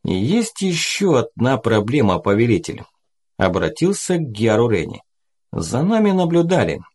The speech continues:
Артефакты воздушников следили за нами постоянно". "Я позаботился об этом. Мои демоны могут летать выше, чем артефакты воздуха",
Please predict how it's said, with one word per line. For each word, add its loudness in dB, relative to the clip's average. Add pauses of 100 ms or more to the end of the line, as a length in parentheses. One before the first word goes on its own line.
(200)
Артефакты 0
воздушников 2
следили 0
за 0
нами 2
постоянно". -2 (960)
"Я 4
позаботился 2
об 2
этом. 2 (160)
Мои 4
демоны 4
могут 4
летать 2
выше, 0
чем 0
артефакты 0
воздуха", 0